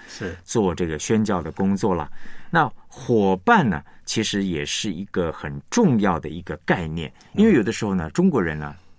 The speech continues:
Speaker 2: 啊，原谅我们这样说哈，
Speaker 1: 是。
Speaker 2: 有的时候我们比较是个人山头主义哈，
Speaker 1: 呀。
Speaker 2: 我自己做我的宣教，
Speaker 1: 嗯。
Speaker 2: 但是呢，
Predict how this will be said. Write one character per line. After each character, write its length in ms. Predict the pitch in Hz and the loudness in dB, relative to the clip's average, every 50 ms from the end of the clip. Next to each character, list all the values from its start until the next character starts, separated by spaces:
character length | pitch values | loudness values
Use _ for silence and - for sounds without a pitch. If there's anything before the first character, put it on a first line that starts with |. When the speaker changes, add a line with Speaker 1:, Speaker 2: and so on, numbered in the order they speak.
| - - _ _ - - - _ - - - - | -20 -20 _ _ -20 -20 -20 _ -20 -20 -18 -14
Speaker 2:
啊， 140 | 85 82 | -12 -10
原 180 | 78 76 82 95 | -8 -4 -2 0
谅 100 | 113 107 | 0 0
我 140 | 90 71 67 | 0 -2 -6
们 100 | 71 76 | -10 -8
这 120 | - 87 | -6 -6
样 120 | 80 76 69 | -6 -6 -6
说 240 | - - 90 80 | -6 -6 -6 -6
哈， 200 | 73 - - - - - - | -6 -8 -10 -14 -14 -18 -20
Speaker 1:
是。 200 | - - - - | -14 -6 -4 -4
Speaker 2:
有 60 | 87 | -2
的 60 | 110 | -2
时 120 | 113 - 127 | -2 -2 0
候 80 | 107 | 0
我 80 | 85 76 | 0 -2
们 160 | 76 82 - | -4 -6 -8
比 100 | - - | -10 -10
较 200 | - - 98 87 | -8 -6 -6 -6
是 160 | 87 - - 90 - - | -6 -6 -8 -8 -4 0
个 200 | 208 190 127 92 | 2 2 2 2
人 220 | 78 71 73 82 | 0 -4 -6 -6
山 400 | 85 - - - 131 120 131 131 | -6 -4 -2 0 0 2 0 0
头 300 | - - - 73 76 78 | -4 -6 -8 -8 -8 -8
主 220 | - - 57 55 | -8 -8 -10 -8
义 180 | 69 71 69 - - - | -8 -10 -10 -10 -12 -8
哈， 140 | - 73 | -6 -6
Speaker 1:
呀。 180 | 78 87 85 - - - - - - - | -6 -6 -8 -10 -14 -20 -20 -14 -6 -2
Speaker 2:
我 140 | 95 92 | -2 0
自 160 | 95 - 151 117 | 0 2 0 0
己 160 | - 82 78 | -2 -4 -8
做 220 | - - 117 101 | -4 -2 -2 -2
我 180 | 85 73 69 65 | -2 -4 -6 -8
的 120 | 69 73 | -8 -6
宣 260 | - - 104 98 98 | -4 -2 0 0 0
教， 240 | 92 98 90 73 - - - | 2 0 -2 -2 -4 -8 -14
Speaker 1:
嗯。 220 | - - - - - | -14 -14 -14 -8 -4
Speaker 2:
但 140 | - 127 127 | -2 -2 0
是 140 | - - 117 | 0 0 0
呢， 160 | 101 92 | -2 -2